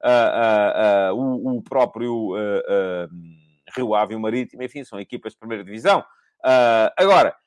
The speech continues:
aquilo que me parece é que, ah, aparentemente, no caso do Sporting, até pode haver um efeito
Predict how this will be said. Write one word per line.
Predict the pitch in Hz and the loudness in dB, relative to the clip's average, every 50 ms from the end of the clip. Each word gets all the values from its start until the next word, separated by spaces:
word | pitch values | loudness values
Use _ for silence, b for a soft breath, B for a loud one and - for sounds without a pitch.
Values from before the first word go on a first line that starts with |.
| _ _ _ _ - | _ _ _ _ -2
aquilo | 180 165 - - 220 247 214 160 | -2 -2 -2 -2 -2 -2 -2 -4
que | - | -6
me | 165 160 127 | -8 -8 -4
parece | - 139 127 117 110 117 123 120 - - 156 147 - - | -2 0 0 0 0 -2 -2 -4 -4 -10 -14 -14 -6 -4
é | 147 151 139 | -2 -2 -2
que, | - - 143 151 160 165 180 202 202 b b b b - | -4 -4 -4 -2 -2 -2 -4 -6 -12 b b b b -2
ah, | - 135 139 131 127 120 120 117 113 110 107 107 104 101 98 95 85 - - _ _ - | 2 4 4 6 4 4 4 4 4 4 4 4 4 2 0 0 -2 -4 -6 _ _ -2
aparentemente, | 139 - - 147 147 135 139 143 120 120 | -2 0 0 -2 -2 -2 -6 -10 -10 -10
no | 120 120 | -8 -4
caso | - 127 123 117 | -2 -2 -2 -4
do | 131 | -10
Sporting, | 123 - _ - 139 147 143 143 135 | -18 -18 _ -10 -10 -10 -10 -12 -14
até | 139 - 151 | -12 -12 -12
pode | - - 143 135 143 | -10 -10 -10 -10 -8
haver | 131 147 147 | -10 -10 -10
um | 147 147 147 | -8 -10 -10
efeito | 139 120 - - 143 151 151 | -12 -12 -8 -8 -6 -6 -8